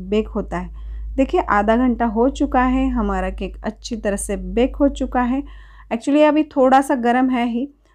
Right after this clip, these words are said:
लेकिन मुझे थोड़ी सी जल्दी है इसलिए मैंने डिमोल्ड कर लिया। तो पहले तो साइड से हमने उसे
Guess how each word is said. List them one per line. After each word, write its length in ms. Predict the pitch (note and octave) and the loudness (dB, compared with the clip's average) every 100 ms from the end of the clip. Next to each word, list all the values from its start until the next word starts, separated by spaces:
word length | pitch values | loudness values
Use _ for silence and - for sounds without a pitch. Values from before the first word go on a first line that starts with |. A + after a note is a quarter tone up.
| _ | _
लेकिन 160 | A3+ B3+ | -4 0
मुझे 180 | C4 C#4 | 0 -2
थोड़ी 340 | C#4 C#4+ D4+ | 2 4 4
सी 160 | D4+ C#4+ | 4 2
जल्दी 300 | A#3 A#3 B3+ | 2 2 2
है 120 | C4 | 2
इसलिए 280 | A3+ A3+ A3+ | 0 -2 -4
मैंने 260 | A3 G#3 G#3 | -4 -2 -4
डिमोल्ड 440 | F#3+ G3+ A#3 B3+ | -4 -2 -2 0
कर 120 | B3+ | 0
लिया। 300 | B3 A#3+ B3+ C4+ _ _ _ - | 0 0 -2 -4 _ _ _ -12
तो 60 | G#3+ | -4
पहले 260 | A3 G#3+ | -2 0
तो 100 | G#3+ | -2
साइड 340 | B3+ A3+ G3+ G3+ | -4 0 0 -2
से 140 | A#3+ | -2
हमने 320 | A#3 A#3 D4+ - - _ - | 0 2 0 -4 -16 _ -14
उसे 320 | A#3 - | -4 -4